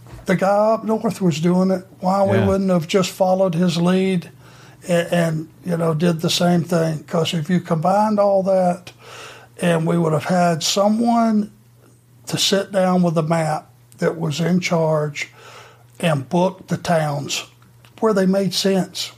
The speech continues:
Speaker 1: where there were short jaunts, where we weren't skipping back and forth across, halfway across the country.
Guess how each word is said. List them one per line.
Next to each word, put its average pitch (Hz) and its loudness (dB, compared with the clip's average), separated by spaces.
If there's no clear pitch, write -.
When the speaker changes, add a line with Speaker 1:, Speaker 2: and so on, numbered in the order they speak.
Speaker 1:
where 175 0
there 175 2
were 160 -4
short 185 0
jaunts, 170 -2
where 185 2
we 175 4
weren't 180 0
skipping 180 -2
back 156 -2
and 151 -8
forth 160 -2
across, 151 -2
halfway 170 2
across 151 0
the - -8
country. 151 -4